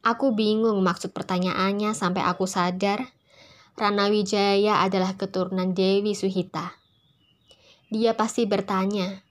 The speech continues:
apakah aku sudah hamil? "Pangestunya, Kang," jawabku dengan nada pilu. Dia tertawa lembut.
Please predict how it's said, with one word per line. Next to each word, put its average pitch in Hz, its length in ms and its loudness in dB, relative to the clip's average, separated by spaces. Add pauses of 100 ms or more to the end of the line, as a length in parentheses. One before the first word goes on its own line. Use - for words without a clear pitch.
(140)
apakah 190 400 0
aku 185 160 -4
sudah 190 400 -2
hamil? 220 400 -2 (2500)
"Pangestunya, 233 880 2
Kang," 247 400 -2 (1400)
jawabku 208 720 2
dengan 190 320 2
nada 180 240 0
pilu. 180 400 -2 (1400)
Dia 226 320 0
tertawa 196 640 2
lembut. 175 320 -4